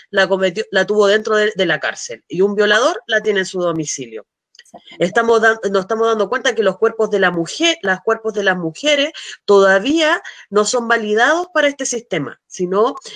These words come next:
Speaker 1: que son to-, siempre son utilizados.
Speaker 2: Justamente. Lo que más tristeza da es que, mm, no son algunos casos, son muchísimos casos donde la mayoría ha quedado en la impunidad.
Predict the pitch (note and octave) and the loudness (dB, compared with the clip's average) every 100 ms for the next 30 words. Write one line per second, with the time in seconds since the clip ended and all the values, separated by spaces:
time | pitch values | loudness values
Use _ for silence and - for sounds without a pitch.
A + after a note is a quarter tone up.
0 | - F#3 D#3 G#3+ G#3+ _ - F#3 - C#4 | -6 -2 2 2 0 _ -2 -2 -4 -2
1 | D4+ D4+ C#4+ C#4 C4+ - G3+ G3 F3+ E3 | -2 -2 0 0 -2 -4 -2 0 0 0
2 | D#3 B2+ G#2+ - - _ _ _ _ _ | 0 0 -2 -8 -18 _ _ _ _ _
3 | _ _ _ _ G3 - F3+ - - - | _ _ _ _ -16 -16 -18 -16 -18 -20
4 | - - A3 G#3 G#3 A3+ C#4+ C#4 B3+ - | -16 0 2 4 4 4 2 0 -2 -6
5 | _ _ _ _ _ _ _ - A3 - | _ _ _ _ _ _ _ -4 -2 0
6 | C#4+ D4 B3 B3+ E4+ - - A3 - A#3+ | 0 4 4 4 2 -4 -6 -6 -4 -4
7 | G#3+ - G#3 G#3+ G#3+ G#3 G3 - G3+ G#3+ | -4 -6 -2 0 2 0 -4 -6 -2 -2
8 | - C4+ E4+ C4 C4+ - - - - - | 0 2 2 2 0 0 -2 -4 -4 -14
9 | - _ _ - - C4 B3+ B3 A#3 C4+ | -16 _ _ -14 -2 2 2 2 -2 -4
10 | D#4+ D4 D4 C#4 C#4 D#4+ F4 - _ - | 2 2 2 0 0 -2 -4 -8 _ -2
11 | A3+ A#3+ A3 G#3+ - _ _ _ _ G#3 | 2 4 4 0 -8 _ _ _ _ 0
12 | G#3 G#3+ D#4+ E4+ D4+ C#4 D#4 D#4 A#3+ G#3+ | 2 4 4 4 4 4 4 2 0 -2
13 | G3 F#4 | -2 -2